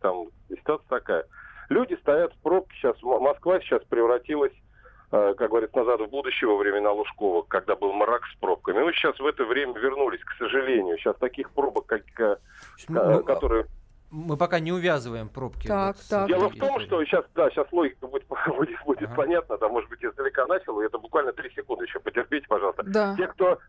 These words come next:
Speaker 1: слушатели могут, э, там, не терпит, могут чай заварить, и кофеёк там что-нибудь попить и так далее. Смотрите, ситуация вот такая, что,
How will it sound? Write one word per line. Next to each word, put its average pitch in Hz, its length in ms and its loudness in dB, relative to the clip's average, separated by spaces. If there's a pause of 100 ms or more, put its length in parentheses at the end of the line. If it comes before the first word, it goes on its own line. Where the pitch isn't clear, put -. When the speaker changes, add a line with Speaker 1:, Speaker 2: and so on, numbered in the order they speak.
Speaker 1:
слушатели 180 480 2
могут, 156 360 2
э, 131 460 4
там, 139 140 2
не 156 100 -2
терпит, 175 320 -2
могут 135 220 -2
чай 170 220 2
заварить, 127 360 2
и 110 60 -18
кофеёк 139 420 -2
там 110 220 0
что-нибудь 98 340 -2
попить 98 340 -2
и - 40 -20
так 104 180 0
далее. 95 220 -2 (280)
Смотрите, 147 640 -2 (140)
ситуация 208 320 -2
вот 156 80 -6
такая, 131 300 0
что, - 200 -2